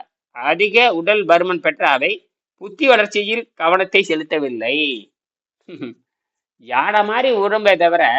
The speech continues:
அதுக்கு அறிவு ரொம்ப குறைவா இருக்கு. அவ்வளோ பெரிய விலங்கு. ம். ஆனால் சில ஆயிரம் வருடங்களுக்கு முன்பாக, சில ஆயிரம் வருடங்களுக்கு முன்பாக பூமியின் மீது மோதிய ஒரு பெரிய விண்கல்லின் விளைவாக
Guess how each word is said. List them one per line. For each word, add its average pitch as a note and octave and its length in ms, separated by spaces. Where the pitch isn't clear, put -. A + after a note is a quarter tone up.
அதுக்கு F3+ 300
அறிவு F#3+ 340
ரொம்ப F#3 200
குறைவா E3 340
இருக்கு. C#3 240
அவ்வளோ F#3+ 440
பெரிய F#3+ 300
விலங்கு. F3+ 340
ம். D3 280
ஆனால் D#3 380
சில A3 120
ஆயிரம் C4 360
வருடங்களுக்கு A#3 380
முன்பாக, G3 400
சில F3+ 240
ஆயிரம் G#3 360
வருடங்களுக்கு F3 400
முன்பாக D3+ 340
பூமியின் B3+ 420
மீது A#3+ 280
மோதிய A3 500
ஒரு F#3+ 140
பெரிய G3+ 380
விண்கல்லின் F#3+ 680
விளைவாக D#3 460